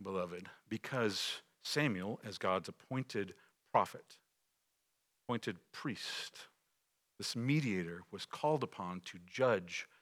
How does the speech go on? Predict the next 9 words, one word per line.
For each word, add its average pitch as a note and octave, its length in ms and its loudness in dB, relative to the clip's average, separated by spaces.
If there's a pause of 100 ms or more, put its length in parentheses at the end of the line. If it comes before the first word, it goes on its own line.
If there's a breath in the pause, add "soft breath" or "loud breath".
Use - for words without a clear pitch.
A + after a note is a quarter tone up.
(160)
their F2+ 140 -4
repentance - 840 -8
to G2+ 80 -12
see - 200 -8
if G#2+ 140 -6
it G#2+ 80 -6
was F2+ 180 -10
genuine. F#2+ 540 -8 (1900)
Beloved, G2 280 2